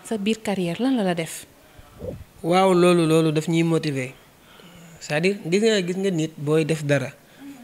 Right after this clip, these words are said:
Speaker 2: li ma la wax sànq rek bëgg ko maanaam boo koy def maanaam danga koy def te yàlla tax maanaam li ngay def te yàlla tax te yow nga bëgg ko maanaam booy def lu neex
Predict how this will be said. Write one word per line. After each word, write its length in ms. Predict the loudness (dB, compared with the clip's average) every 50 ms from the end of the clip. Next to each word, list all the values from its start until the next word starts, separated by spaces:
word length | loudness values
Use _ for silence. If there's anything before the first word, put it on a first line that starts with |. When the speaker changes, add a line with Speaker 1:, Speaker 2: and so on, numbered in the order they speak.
| -20 -20 -10
Speaker 2:
li 80 | -4 0
ma 80 | 2 2
la 60 | 4 4 2
wax 80 | 2 0 0
sànq 160 | 0 0 0
rek 140 | -2 -4 -6 -6 -4
bëgg 300 | 0 2 4 4 4 2
ko 180 | 2 -2 -4 -6 -10 -20 -20 -20 -20 -20 -20 -20 -20 -16 -8 -2
maanaam 280 | 0 2 2 2 4
boo 120 | 4 4 4
koy 160 | 4 2 2
def 200 | 0 -2 -4 -4
maanaam 400 | -4 -4 -2 -2 -4 -4 -6 -10 -14 -20 -20 -20 -20 -20 -20 -20 -20 -12 -6
danga 140 | -4 0 2
koy 100 | 2 2
def 100 | 2 0
te 80 | -2 -2 -4
yàlla 160 | -4 -4 -6
tax 140 | -6 -10 -12 -14 -18 _ _ -10 -4
maanaam 200 | -2 0 2 4
li 80 | 4 4
ngay 160 | 4 4 2
def 140 | 2 0 0
te 80 | 2
yàlla 180 | 2 2 2 0
tax 220 | -2 -6 -8 -10 -16 -20 _ _ _ 0
te 80 | 2 4
yow 80 | 4 6
nga 120 | 6 4
bëgg 200 | 4 4 2 2 0 -2
ko 80 | -2
maanaam 300 | -2 0 0 -2 -2 -4 -6 -12 _ -20 -18 -18 -18 -20 -2 4
booy 120 | 4 6
def 140 | 6 6 4
lu 80 | 4 4
neex 300 | 4 4 2 0 -4 -10